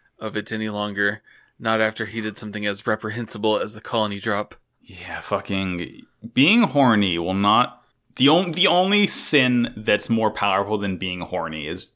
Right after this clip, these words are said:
Speaker 2: killing an entire fucking island on Earth.
Speaker 1: <laughs>
Speaker 2: The only thing. But yeah, it's interesting that he actually gave the rose away, not to Lady Haman. I mean, I guess Haman gave him the rose and he got it laminated, and then, but he's giving it to someone else, which is cool. I like Ilya. She's cool. She has, like,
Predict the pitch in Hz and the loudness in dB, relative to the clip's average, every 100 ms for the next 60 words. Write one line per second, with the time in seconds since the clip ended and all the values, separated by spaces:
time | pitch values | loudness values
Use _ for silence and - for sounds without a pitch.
0 | - - 101 90 85 85 - _ _ _ | -16 -8 -6 -4 -6 -10 -14 _ _ _
1 | - 87 92 92 - 90 82 85 85 - | -8 -2 -2 -2 -2 0 0 -4 -6 -6
2 | 82 67 76 78 76 82 78 76 - 50 | -6 -6 -6 -8 -8 -8 -8 -8 -8 -10
3 | - - - - _ - 120 139 - 135 | -10 -16 -18 -20 _ -14 -4 -4 -2 -6
4 | - 113 127 127 107 90 - 76 73 73 | 0 6 8 8 6 0 -2 -6 -6 -10
5 | 92 - _ - - 131 131 226 359 135 | -10 -14 _ -20 -4 2 6 8 8 6
6 | 170 175 220 226 180 175 180 180 143 147 | 2 -2 0 2 4 6 4 4 0 2
7 | 160 160 156 147 180 127 131 135 127 123 | 4 4 4 4 6 6 4 2 0 0
8 | 117 117 127 104 101 123 120 117 - 120 | 2 4 4 4 2 4 4 4 2 2
9 | 104 101 98 101 92 90 92 92 101 90 | 2 0 -2 -2 -2 0 0 0 -4 -2
10 | 87 - 82 85 85 85 82 87 123 160 | -2 -2 -4 -4 -2 -2 -2 0 2 2
11 | 127 196 226 214 214 220 240 302 - - | 0 2 0 0 0 0 2 0 -2 -2
12 | 151 147 190 240 98 87 87 90 170 - | 4 6 6 2 -2 -4 -4 -4 -4 -4
13 | 85 135 135 98 | -2 2 2 0